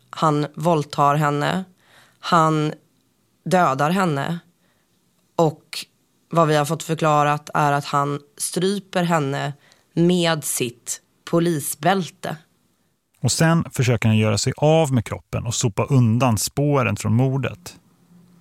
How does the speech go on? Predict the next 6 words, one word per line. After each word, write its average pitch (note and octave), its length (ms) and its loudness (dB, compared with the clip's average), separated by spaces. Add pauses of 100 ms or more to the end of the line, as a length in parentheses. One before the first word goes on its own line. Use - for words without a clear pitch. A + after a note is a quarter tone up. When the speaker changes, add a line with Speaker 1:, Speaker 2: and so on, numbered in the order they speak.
(260)
Speaker 1:
Efter F#3 720 0
att D#3+ 160 0
han D#3+ 180 2
har D3+ 140 2
mördat D3+ 400 0
henne E3+ 420 0